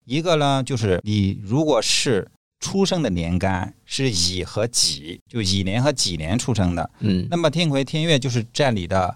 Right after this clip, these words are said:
Speaker 1: 对应的那个官禄和财帛，
Speaker 2: 嗯。
Speaker 1: 就是天魁在你的财帛，天月在你的官禄，
Speaker 2: 官禄。
Speaker 1: 那么你就会到了两颗贵人星。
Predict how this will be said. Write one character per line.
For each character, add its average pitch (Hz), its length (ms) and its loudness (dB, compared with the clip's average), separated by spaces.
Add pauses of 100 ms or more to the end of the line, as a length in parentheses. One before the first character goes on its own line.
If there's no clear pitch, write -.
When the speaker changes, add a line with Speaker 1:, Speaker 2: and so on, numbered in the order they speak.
Speaker 1:
对 131 180 2
应 120 140 2
的 95 260 0 (140)
那 95 160 -2 (100)
个 90 400 -2
官 113 220 2
禄 104 200 2
和 - 160 -2
财 - 220 -2
帛， 85 300 0 (300)
Speaker 2:
嗯。 160 200 0
Speaker 1:
就 127 80 2
是 113 60 0
天 156 300 -2
魁 101 300 0 (140)
在 131 240 2
你 87 200 -2
的 95 180 0
财 - 240 -4
帛， 98 320 0 (160)
天 139 240 0
月 156 240 0 (100)
在 120 200 0
你 85 120 0
的 87 300 0
官 107 180 -2
禄， 131 60 4
Speaker 2:
官 131 80 4
禄。 139 180 2 (240)
Speaker 1:
那 175 140 0
么 - 180 0
你 101 140 -6
就 117 120 2
会 254 340 0
到 113 120 2
了 90 120 -4
两 82 260 -6
颗 87 500 -2
贵 135 180 0
人 87 180 -4
星。 87 240 -2